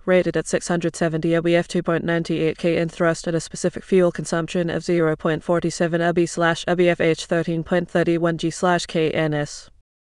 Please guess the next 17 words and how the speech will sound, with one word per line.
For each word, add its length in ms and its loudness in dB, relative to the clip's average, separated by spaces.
was 200 0
issued 380 0
for 80 -4
the 80 0
Williams 400 2
X-Jet. 420 -2
Technical 480 2
information 800 -2
and 140 -6
drawings 400 0
are 160 0
available 520 2
at 120 -6
the 60 -2
United 420 -2
States 400 2
Patent 420 0